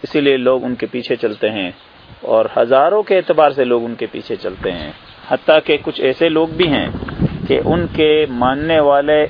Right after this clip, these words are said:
اتنے زیادہ ہیں کہ آپ ان میں سے کسی کے خلاف کچھ کہیں تو بہت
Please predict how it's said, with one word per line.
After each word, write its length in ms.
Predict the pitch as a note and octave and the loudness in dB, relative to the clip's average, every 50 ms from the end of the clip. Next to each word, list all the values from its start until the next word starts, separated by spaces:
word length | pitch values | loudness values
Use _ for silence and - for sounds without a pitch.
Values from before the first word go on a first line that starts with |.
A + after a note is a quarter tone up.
| - - - - - | -4 -12 -14 -10 -10
اتنے 360 | A#2+ - - C3 D3 F3 F#3 | -10 -6 -2 0 0 2 2
زیادہ 320 | D#3+ D#3 C#3+ C#3 C3 D3+ | 2 2 2 2 4 2
ہیں 280 | D#3 D3 B2+ A#2 A#2 D3 - - - - - - - - - - - - | 0 0 0 -2 -4 -6 -8 -12 -20 -20 -20 -20 -20 -20 -20 -20 -12 -2
کہ 400 | - C3 C3+ C3+ C3+ C3 C3 C3 - - - _ - | 0 2 4 4 4 4 2 0 -2 -6 -14 _ -2
آپ 260 | C3+ B2 C3 C3+ C3+ - - | 2 4 4 4 2 0 -4
ان 100 | - C#3 | -4 -4
میں 200 | C#3 C#3 C#3 C3+ | -2 0 0 0
سے 160 | - C3+ C3 | 0 -2 -4
کسی 300 | A#2 - B2+ - B2+ B2+ | -4 -6 -10 -8 -8 -6
کے 120 | A#2 B2 A#2+ | -4 -4 -2
خلاف 300 | - A#2+ A2+ B2 B2 - - | -2 0 2 2 0 0 -4
کچھ 200 | - B2 - - | -8 -10 -10 -2
کہیں 280 | - A#2 A#2 B2+ C3+ D#3 - _ - _ _ _ _ _ _ _ | -2 -2 0 0 -4 -4 -6 _ -20 _ _ _ _ _ _ _
تو 120 | - G#2+ G#2 G2+ G2+ G2 F#2+ F#2+ G2 G#2+ - - - - - C3+ | -4 -2 0 0 0 -2 -2 -4 -6 -8 -12 -14 -18 -20 -16 -12
بہت 220 | A#2+ A#2+ B2 - | -6 -6 -4 -6